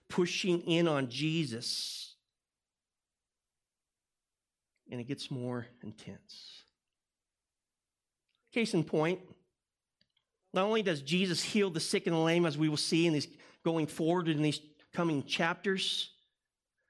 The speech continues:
but he does even more than that. Mark chapter three will tell us that he, he will calm an angry sea. I mean,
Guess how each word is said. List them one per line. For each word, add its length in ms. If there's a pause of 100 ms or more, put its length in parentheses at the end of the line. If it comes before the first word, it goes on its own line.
(320)
but 80
he 60
does 240
even 220
more 240
than 80
that. 220 (1900)
Mark 160
chapter 220
three 240
will 120
tell 220
us 120
that 160
he, 160
he 200
will 120
calm 340
an 100
angry 360
sea. 200
I 40
mean, 180